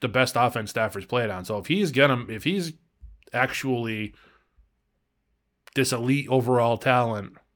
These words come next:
that people have been kind of speculating he would have been if he wasn't in Detroit, now we're gonna find out. I don't know, honestly, 'cause you look at Stafford's mechanics, and he looks like a damn solid quarterback. I don't know if it's enough to elevate him.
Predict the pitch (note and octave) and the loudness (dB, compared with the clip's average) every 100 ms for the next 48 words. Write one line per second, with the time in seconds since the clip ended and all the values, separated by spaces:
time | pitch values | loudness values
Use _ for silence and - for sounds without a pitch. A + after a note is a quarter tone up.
0 | _ _ _ _ - - D3 D3 F#3 F3 | _ _ _ _ -10 -2 0 2 2 2
1 | F#3 F3+ - F#3 F3+ E3+ D#3+ D3 D#3+ F3 | 2 0 2 2 4 4 4 4 4 4
2 | B2+ A2+ B2 B2+ B2+ B2 A#2+ D#3 A#2+ F#2+ | 2 2 2 2 2 -2 0 0 0 2
3 | B2+ F#3+ E3+ C#3 C3 B2+ F#3 E3 - _ | 2 2 2 0 0 0 -2 -4 -12 _
4 | _ _ _ _ _ _ - A#3+ C4+ C3+ | _ _ _ _ _ _ 2 4 4 4
5 | C#3 G#2+ - _ _ _ _ _ _ _ | 0 0 -4 _ _ _ _ _ _ _
6 | _ _ - D3+ B2+ F#2 F2 - - - | _ _ -2 0 0 -4 -10 -14 -20 -20
7 | - - C3+ C3+ G#3+ C4 B3+ E3 D3+ C3+ | -18 -4 0 2 2 2 4 6 6 2
8 | G2+ F#2+ C#3 G2 E2+ - - _ _ _ | -2 -2 -2 -2 -6 -10 -10 _ _ _
9 | _ - C#3+ F#3+ F#3 A#2 F#2 B2+ C3 B2 | _ -2 2 4 4 0 0 0 2 0
10 | G#2+ G2 A2+ F2 E2 - _ _ _ _ | 0 -2 -2 -4 -10 -16 _ _ _ _
11 | _ _ _ _ _ _ _ _ _ _ | _ _ _ _ _ _ _ _ _ _
12 | _ _ _ _ _ _ _ - A2+ A#2 | _ _ _ _ _ _ _ -6 -2 -2
13 | B2 A#2+ C#3+ D#3+ C#3 C3 B2+ B2+ G#2+ G#2 | 0 4 6 6 4 2 0 0 0 0
14 | D3+ F#3 G3+ A3 | 2 2 0 -2